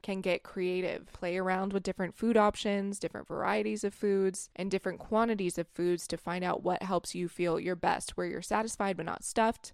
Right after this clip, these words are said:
I talk about how to do that again in the book, but I will give you just a rundown of an example. So let's say in step one, you have greens and vegetables. Half of your plate could be a stir fry of broccoli, peppers,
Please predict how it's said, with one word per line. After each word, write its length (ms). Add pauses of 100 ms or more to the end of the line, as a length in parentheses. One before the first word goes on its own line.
(140)
I 60
talk 220
about 240
how 100
to 120
do 120
that 260
again 260
in 100
the 60
book, 380
but 120
I 80
will 200
give 180
you 180
just 240
a 100
rundown 440
of 80
an 100
example. 480
So 140
let's 220
say 140
in 120
step 320
one, 200
you 100
have 120
greens 300
and 120
vegetables. 640
Half 240
of 100
your 120
plate 360
could 200
be 380
a 340 (360)
stir 340
fry 560
of 560
broccoli, 800
peppers, 680